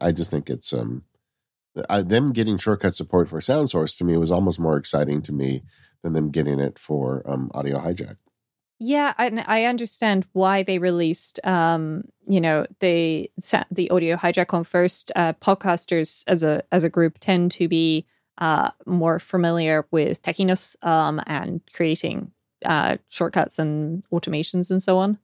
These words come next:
Speaker 2: But, uh, I'm very glad that they brought it to SoundSource because I have, uh, used that in a bunch of places. It's actually, um, replacing, uh, my Brew, um, install of Switch Audio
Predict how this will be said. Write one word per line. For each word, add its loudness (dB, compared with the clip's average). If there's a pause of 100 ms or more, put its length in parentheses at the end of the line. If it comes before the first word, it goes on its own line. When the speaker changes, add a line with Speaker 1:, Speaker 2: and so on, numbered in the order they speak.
(120)
Speaker 2:
But, 4
uh, 0
I'm 0
very 2
glad 0
that -12
they 0
brought -2
it -2
to -6
SoundSource -4
because -4 (500)
I 0
have, 2
uh, 2 (180)
used 4
that 2
in -2
a -4
bunch 2
of -10
places. 0
It's -2
actually, 2 (200)
um, 0
replacing, 0
uh, 2
my 2
Brew, 0 (260)
um, 2
install 0
of 0
Switch -2
Audio 0